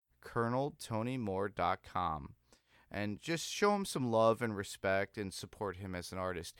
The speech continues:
He's got a lot of stuff that's on sale there. You could buy his t-shirt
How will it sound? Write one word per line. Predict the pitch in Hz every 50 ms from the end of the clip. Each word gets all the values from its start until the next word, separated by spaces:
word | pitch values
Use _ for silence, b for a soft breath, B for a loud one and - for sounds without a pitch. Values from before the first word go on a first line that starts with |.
| B B B
He's | B 123 120 -
got | - 123 113
a | 110
lot | 104 104 101 101
of | 95
stuff | - - 107 101 - -
that's | 95 95 - -
on | 87 82 80 78
sale | - - - 151 156 156 156 147
there. | 151 151 147 143 143 143 139 135 131 b b b b b b b b b
You | -
could | - 110 92
buy | - 98 98 98
his | 98 92 82 -
t-shirt | - - - 165 170 156 - - 160 151 147 151